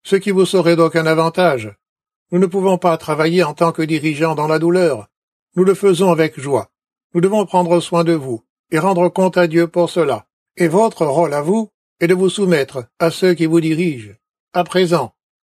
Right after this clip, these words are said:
regardons plus spécifiquement les devoirs pendant quelques minutes. Le devoir d'un homme dans l'Église. Quelle est la responsabilité de l'homme dans la réunion de l'assemblée locale ?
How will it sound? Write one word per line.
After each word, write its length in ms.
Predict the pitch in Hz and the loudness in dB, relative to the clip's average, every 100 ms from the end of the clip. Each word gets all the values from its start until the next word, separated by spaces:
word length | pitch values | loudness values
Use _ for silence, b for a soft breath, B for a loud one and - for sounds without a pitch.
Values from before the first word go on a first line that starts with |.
| _ | _
regardons 480 | 160 208 214 220 220 | -4 0 2 2 0
plus 180 | 196 180 | 0 0
spécifiquement 760 | - 185 196 180 170 165 185 | 0 -2 0 -2 -2 0 -2
les 100 | 170 | 0
devoirs 480 | 156 165 170 147 117 | 0 0 2 2 0
pendant 260 | 156 156 156 | -4 -4 -2
quelques 300 | 170 165 165 | 0 0 0
minutes. 480 | 165 175 185 - 104 - _ _ _ _ - | 0 2 0 -2 -16 -20 _ _ _ _ -4
Le 100 | 160 | -2
devoir 260 | 196 226 | 2 2
d'un 200 | 180 165 | 2 2
homme 240 | 185 196 180 | 2 2 2
dans 120 | 175 | 2
l'Église. 580 | 170 160 190 123 101 - _ _ _ _ _ - | 0 0 -4 -4 -10 -16 _ _ _ _ _ -4
Quelle 160 | 170 | -2
est 40 | 226 | 0
la 100 | 180 | 0
responsabilité 920 | 175 - 180 185 160 165 147 - 214 | 0 0 0 0 0 0 -2 -2 0
de 100 | 180 | 2
l'homme 360 | 156 202 190 139 _ _ | 2 0 0 -4 _ _
dans 120 | 165 | 0
la 80 | 165 | 0
réunion 340 | 160 165 160 208 | 2 0 0 2
de 80 | |
l'assemblée 480 | 175 156 - 160 160 | 2 0 -2 -2 2
locale ? 560 | 165 170 196 190 120 | 2 0 -2 -2 -6